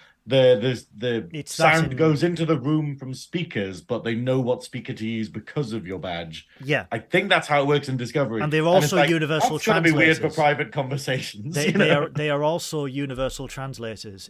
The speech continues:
Speaker 2: in the
Speaker 1: Mm.
Speaker 2: badge. So as someone is talking, the badge is actually telling you what they are, um, saying.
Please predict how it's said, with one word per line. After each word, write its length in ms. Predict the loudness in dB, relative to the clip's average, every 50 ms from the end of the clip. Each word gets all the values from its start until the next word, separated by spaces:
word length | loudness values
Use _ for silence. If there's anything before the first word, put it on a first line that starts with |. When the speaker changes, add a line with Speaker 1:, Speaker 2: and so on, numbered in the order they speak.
| _ _
Speaker 2:
in 240 | -10 -10 -10 -8 -8
the 60 | -6
Speaker 1:
Mm. 40 | -2
Speaker 2:
badge. 420 | -2 -2 -4 -4 -12 -16 -20 _ _ _ _ -20 -16
So 500 | -14 -10 -8 -8 -6 -6 -6 -6 -8 -6 -4
as 160 | -6 -6 -6
someone 380 | -4 -6 -6 -6 -4 -6 -6 -8
is 120 | -10 -10
talking, 400 | -6 -4 -4 -4 -4 -6 -10 -12 -12
the 60 | -8
badge 240 | -6 -6 -6 -6 -8
is 120 | -10 -12
actually 400 | -12 -12 -12 -16 -16 -16 -16 -16
telling 360 | -14 -10 -8 -8 -8 -8 -10
you 160 | -10 -12 -12 -10
what 220 | -10 -12 -12 -10
they 160 | -12 -12 -12
are, 260 | -10 -10 -12 -12 -14 -16 _ _ _ _ _ _
um, 640 | -12 -10 -10 -10 -12 -12 -14 -16 -18 -18 -20 -20 _ _ _ _ _
saying. 560 | -20 -14 -8 -8 -6 -6 -8 -10 -16 -20